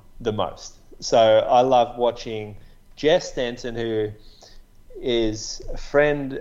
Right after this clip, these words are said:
of the show, one of the best people out there,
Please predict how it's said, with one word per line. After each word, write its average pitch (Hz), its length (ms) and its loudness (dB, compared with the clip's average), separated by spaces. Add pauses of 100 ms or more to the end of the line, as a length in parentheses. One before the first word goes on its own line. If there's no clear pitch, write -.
of 104 340 0 (240)
the - 100 -10
show, 110 680 4 (580)
one 117 180 0
of 110 60 0
the 104 60 0
best 113 300 2
people 110 320 -2
out 107 240 4
there, 98 340 0